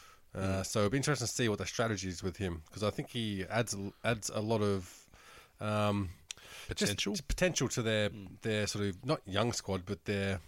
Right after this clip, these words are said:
Speaker 2: almost weary squad at the moment. Maybe he's a reinvigorator. He's coming in, like, look-, looking to make the most of an opportunity.
Speaker 1: Yeah.
Speaker 2: Um, so, yeah, be interesting to see how they actually approach where they put him on the field.
Speaker 1: And, uh, interesting if he plays V F L for most of this year,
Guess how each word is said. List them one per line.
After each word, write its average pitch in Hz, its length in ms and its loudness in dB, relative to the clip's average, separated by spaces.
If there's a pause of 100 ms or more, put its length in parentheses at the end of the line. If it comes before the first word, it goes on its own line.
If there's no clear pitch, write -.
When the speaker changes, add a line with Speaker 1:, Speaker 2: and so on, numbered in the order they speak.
(120)
Speaker 2:
almost 117 280 2
weary 110 260 4
squad 98 280 2
at 90 80 0
the 90 60 2
moment. 90 340 2 (200)
Maybe 107 200 4
he's 92 120 0
a 98 60 -2
reinvigorator. 113 800 4
He's 98 160 -4
coming 107 280 2
in, 107 240 4 (120)
like, 98 340 4 (200)
look-, - 180 -4
looking 110 280 4
to 107 120 0
make 104 220 2
the 98 60 -4
most 104 200 4
of - 60 -4
an 107 40 4
opportunity. 110 640 2
Speaker 1:
Yeah. 90 200 -4 (320)
Speaker 2:
Um, 101 400 4
so, 101 300 2
yeah, 98 300 2 (100)
be 120 80 0
interesting 127 280 2
to - 60 -4
see 107 200 0
how 98 180 2
they 95 120 2
actually 90 540 -2 (100)
approach - 440 -2
where 95 100 0
they 87 60 -2
put - 140 -8
him 92 80 -4
on 90 60 -2
the 82 60 -4
field. 87 220 -4 (220)
Speaker 1:
And, 170 340 -4 (340)
uh, 90 40 -16 (580)
interesting 214 360 0
if 147 60 2
he 160 80 4
plays 156 440 4
V 131 220 4
F - 120 2
L 113 340 6
for - 160 -4
most 98 360 0
of 87 140 -8
this - 220 -4
year, 82 200 -4